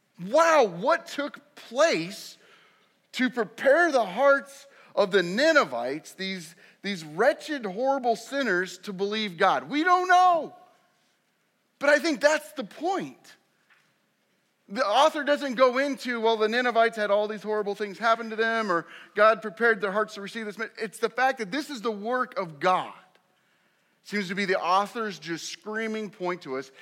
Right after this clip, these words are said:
This is the grace of God being poured out on a people who don't deserve it.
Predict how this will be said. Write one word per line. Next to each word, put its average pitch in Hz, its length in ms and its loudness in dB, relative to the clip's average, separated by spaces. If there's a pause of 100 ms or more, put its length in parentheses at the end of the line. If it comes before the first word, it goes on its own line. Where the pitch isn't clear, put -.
(200)
This 233 320 -2
is 185 220 -2
the 165 100 -4
grace 175 500 0
of 170 240 -8
God 170 360 2
being 170 240 -4
poured 190 360 -8
out 180 160 -2
on 160 120 -8
a 143 40 -12
people 180 340 -14
who 151 120 -6
don't 143 380 -8
deserve 147 420 -16
it. 107 140 -20